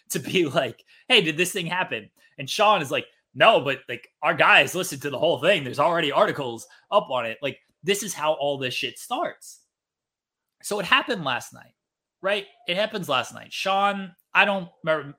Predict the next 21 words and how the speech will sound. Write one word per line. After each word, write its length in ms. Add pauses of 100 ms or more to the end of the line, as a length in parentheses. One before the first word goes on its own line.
(140)
I'm 140
not 360
gonna 200
say 380
who 180
put 240
it 100
because 220
all 160
the 100
engagement 420
accounts 360
wrote 200
this 140
shit. 240 (680)
Sean 300
puts 240
on 100
our 160
staff 360
chat. 360